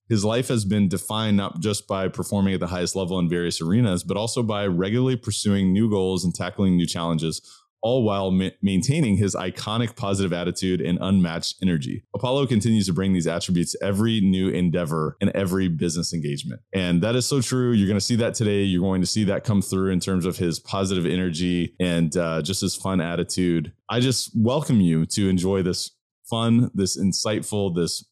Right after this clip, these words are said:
motivating, this inspiring and instructive conversation with the great, the truly great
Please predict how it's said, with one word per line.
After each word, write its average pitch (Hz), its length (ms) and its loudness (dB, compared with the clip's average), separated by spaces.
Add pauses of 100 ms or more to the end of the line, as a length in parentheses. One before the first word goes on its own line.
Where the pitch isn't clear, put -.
motivating, 98 640 2
this 82 140 -2
inspiring 95 760 0 (100)
and 104 120 4
instructive 101 500 0
conversation 92 640 0
with 90 300 -2
the 95 160 2
great, 95 540 -2
the 180 100 0
truly 135 320 2
great 90 320 0